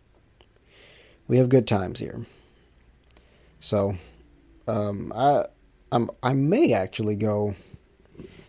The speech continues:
'cause I've been thinking about uploading some more of the, uh, older episodes from YouTube onto Anchor so people can listen to them. I, part of me doesn't want to because the audio quality is, like,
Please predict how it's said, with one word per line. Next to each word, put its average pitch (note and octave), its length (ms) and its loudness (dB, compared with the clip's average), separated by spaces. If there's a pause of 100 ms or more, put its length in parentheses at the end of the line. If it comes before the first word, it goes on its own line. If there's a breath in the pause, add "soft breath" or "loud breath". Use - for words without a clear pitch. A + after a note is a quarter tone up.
(420 loud breath)
'cause D3 120 2
I've D#3+ 80 6
been F3 120 6
thinking G3+ 220 10
about C3 180 10
uploading A#2+ 340 6
some A2 160 0
more G#2+ 160 2
of G#2 60 0
the, G2+ 240 -4
uh, D#2+ 160 -6
older A2+ 280 4
episodes A2 360 2
from A#2+ 220 2
YouTube A2 460 0 (480 loud breath)
onto A2 640 -2 (460)
Anchor D3+ 260 6
so C3 100 4
people C#3 280 4
can B2+ 260 4
listen C#3+ 240 4
to D#3 80 6
them. F3+ 240 4 (440 loud breath)
I, - 160 6 (260)
part F#3 160 10
of G3 80 8
me F#3+ 40 10
doesn't E3+ 220 10
want E3+ 200 8
to F#3 100 6
because E3+ 280 4
the A2 120 4
audio A#2 160 8
quality A#2+ 400 6
is, G2+ 100 0
like, G#2+ 180 0